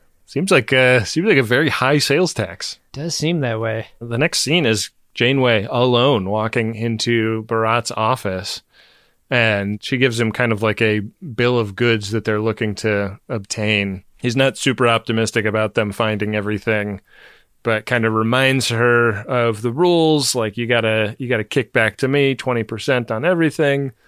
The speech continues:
Speaker 1: And it seems like we can do business here, but he's not gonna enjoy having this twenty percent that much.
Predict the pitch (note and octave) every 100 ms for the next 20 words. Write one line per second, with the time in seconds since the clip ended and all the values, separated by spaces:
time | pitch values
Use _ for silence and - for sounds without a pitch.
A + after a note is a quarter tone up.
0 | _ _ _ C3+ A#2 A2+ A2+ A#2+ C3 A3+
1 | G3 F3 E3+ F#3 F3 F3+ F3+ E3 E3+ D#3+
2 | E3+ D#3 E3 D#3+ D#3+ C#3 - _ _ _
3 | _ _ _ _ - A2+ A2+ - C#3+ C#3
4 | C3+ D3+ C3 B2 A2 B2 C#3 C3+ B2 C3
5 | B2+ C3+ C#3 A#2+ - - C#3 - D3 C#3
6 | C3+ C#3 - C#3+ C#3+ - _ - D#3+ D3+
7 | E3 D3 D#3 - -